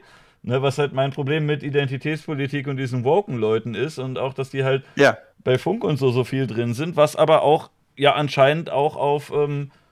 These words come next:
Speaker 1: auf viel Ablehnung stößt, wenn man zum Beispiel diese Beiträge sieht, wie den übers Manspreading oder sowas, wo halt das alle
Speaker 2: Ja.
Speaker 1: gedisliked und Kommentare geschrieben haben, dass sie das scheiße finden. Und es
Speaker 2: Ja, aber
Speaker 1: wird
Speaker 2: du
Speaker 1: das
Speaker 2: musst halt wirklich noch eine, eine Unterschied machen zwischen,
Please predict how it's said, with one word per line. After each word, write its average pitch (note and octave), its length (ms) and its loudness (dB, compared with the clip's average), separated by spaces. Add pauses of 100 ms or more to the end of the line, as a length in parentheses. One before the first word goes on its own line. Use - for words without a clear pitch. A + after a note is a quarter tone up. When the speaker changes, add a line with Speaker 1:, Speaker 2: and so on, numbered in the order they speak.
(440)
Speaker 1:
auf C3+ 220 0
viel D#3 480 -4
Ablehnung D3 560 0
stößt, A#2+ 480 -2
wenn B2 100 0
man C3 160 0
zum C#3 140 -2
Beispiel C3+ 300 0
diese C3 260 -4
Beiträge D3 480 2
sieht, C3+ 260 -6
wie C#3 260 -4
den C#3 220 -2
übers C3+ 240 0
Manspreading B2+ 640 0
oder G#2 240 0
sowas, A2 400 -2
wo C3 280 0
halt C#3 160 0
das C#3 120 -8
alle - 180 2
Speaker 2:
Ja. D#3 40 2
Speaker 1:
gedisliked C#3+ 540 -2
und B2+ 200 -4
Kommentare C#3+ 500 2
geschrieben C3 340 -4
haben, B2 80 -6
dass A#2+ 160 -4
sie C3 80 -8
das A#2 80 -10
scheiße G#3 320 0
finden. G2+ 440 -6 (360)
Und A#2+ 200 -4
es A#2+ 80 0
Speaker 2:
Ja, A2+ 60 8
aber C3 80 8
Speaker 1:
wird C#3+ 60 6
Speaker 2:
du D3+ 60 8
Speaker 1:
das - 20 6
Speaker 2:
musst F3+ 160 6
halt E3 100 10
wirklich F3 320 2
noch E3+ 140 2
eine, D#3+ 400 2
eine C#3+ 220 0 (280)
Unterschied F#3+ 580 4
machen C#3+ 360 4
zwischen, C3+ 580 2